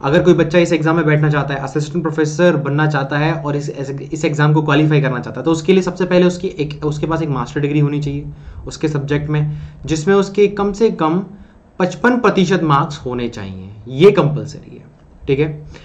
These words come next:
तो सबसे पहली चीज़ क्या है, आप एमएससी होनी चाहिए और आपके पचपन प्रतिशत mark होने चाहिए। इसके अलावा अगर आप एमएससी final year के student हैं तो भी आप इस exam में बैठ सकते हैं।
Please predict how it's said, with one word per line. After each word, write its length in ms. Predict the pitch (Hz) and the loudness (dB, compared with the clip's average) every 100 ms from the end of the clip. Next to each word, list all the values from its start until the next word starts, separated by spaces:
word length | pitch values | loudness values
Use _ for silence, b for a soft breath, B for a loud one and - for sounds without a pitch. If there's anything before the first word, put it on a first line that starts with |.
| B B B - | B B B 4
तो 300 | 175 175 175 | 6 4 0
सबसे 220 | - 147 180 | -6 -2 2
पहली 220 | 170 180 | 4 4
चीज़ 240 | 180 180 | 2 0
क्या 100 | 180 | 2
है, 60 | 180 | 2
आप 220 | 151 151 | 0 -4
एमएससी 300 | 147 151 147 | -2 -2 2
होनी 180 | 165 165 | 2 2
चाहिए 320 | 160 170 180 | 2 4 4
और 360 | 180 156 220 - | 4 0 -2 -2
आपके 280 | 120 143 226 | -8 -4 -6
पचपन 420 | 220 151 - 156 | -2 -4 -4 -4
प्रतिशत 380 | 151 156 147 175 | -4 -2 -2 -2
mark 240 | 151 170 147 | 0 -2 -4
होने 140 | 127 | -6
चाहिए। 300 | 117 120 104 B B B 156 | -6 -8 -10 B B B -4
इसके 240 | 160 214 | 0 2
अलावा 260 | 196 185 185 | 4 4 2
अगर 160 | 175 | 0
आप 280 | 185 - 175 | -2 -4 -6
एमएससी 300 | 147 151 151 | -2 0 0
final 380 | 180 143 143 156 | -2 0 0 2
year 100 | 160 | 2
के 120 | 165 | 0
student 380 | 151 160 151 156 | 0 0 0 0
हैं 160 | 165 - | -2 -2
तो 120 | 147 | -2
भी 160 | 147 165 | 0 0
आप 120 | 151 | -2
इस 120 | 143 | -6
exam 200 | 135 120 | -6 -6
में 140 | 117 104 | -8 -10
बैठ 160 | 95 | -12
सकते 260 | - - - | -14 -20 -20
हैं। 280 | - - | -20 -20